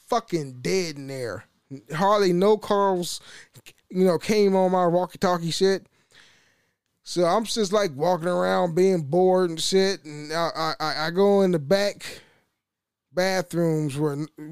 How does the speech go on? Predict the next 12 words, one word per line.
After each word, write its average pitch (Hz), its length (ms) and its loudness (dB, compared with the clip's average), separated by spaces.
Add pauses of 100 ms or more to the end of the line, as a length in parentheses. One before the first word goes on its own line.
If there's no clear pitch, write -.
(120)
know, 147 240 -4
ain't 175 160 2
nobody 170 560 2 (180)
is 156 160 -4
around. 135 640 -4 (1400)
I'll 190 140 0
be 190 160 0
falling 196 340 0
asleep 240 340 -4
in 170 80 -2
that 135 220 -8
bitch. 139 340 -10